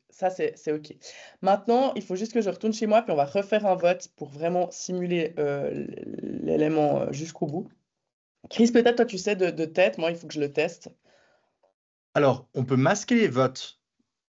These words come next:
Speaker 2: euh, ou les résultats des votes, ça, c'est une possibilité. Seuls les éditeurs de la réunion verront les résultats des votes. Moi, ce que je vous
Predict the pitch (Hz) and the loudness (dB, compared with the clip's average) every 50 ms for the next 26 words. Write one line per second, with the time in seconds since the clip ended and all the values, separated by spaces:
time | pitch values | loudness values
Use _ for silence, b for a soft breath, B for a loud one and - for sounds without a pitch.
0 | _ _ _ _ 143 135 127 123 123 123 123 120 107 143 160 160 165 160 160 147 | _ _ _ _ -2 0 0 2 2 2 2 2 2 2 0 0 -2 -2 -2 0
1 | 135 135 131 143 220 277 247 - 147 139 - 135 120 113 120 120 120 - 131 120 | 0 0 0 2 0 0 0 -4 -6 -4 -2 -2 -2 -2 -4 -6 -6 -6 -8 -6
2 | 117 117 123 123 120 185 233 247 - - - - - 160 165 160 156 135 123 - | -4 -4 -4 -2 -2 -2 -2 -2 -4 -10 -12 -4 0 0 2 2 2 0 -2 -2
3 | - 131 120 127 160 208 220 196 196 185 180 170 165 175 170 160 147 143 135 131 | -2 -2 0 0 2 2 2 2 0 0 0 -4 -2 -2 -2 0 0 0 0 0
4 | 139 143 147 143 135 127 107 131 135 131 135 123 120 107 120 120 113 117 113 - | -2 -4 -4 -4 -4 -2 0 0 0 2 0 0 -2 -2 -4 -6 -6 -6 -6 -6
5 | 117 107 113 113 107 151 226 - - - b b b b b b b b b - | -4 -4 -2 -2 -2 -2 -2 -4 -8 -16 b b b b b b b b b -2
6 | 127 160 202 202 202 - 151 135 135 - - - _ _ _ _ 123 113 120 120 | 0 0 0 0 0 -2 -2 -2 -2 -4 -8 -12 _ _ _ _ -12 -10 -10 -12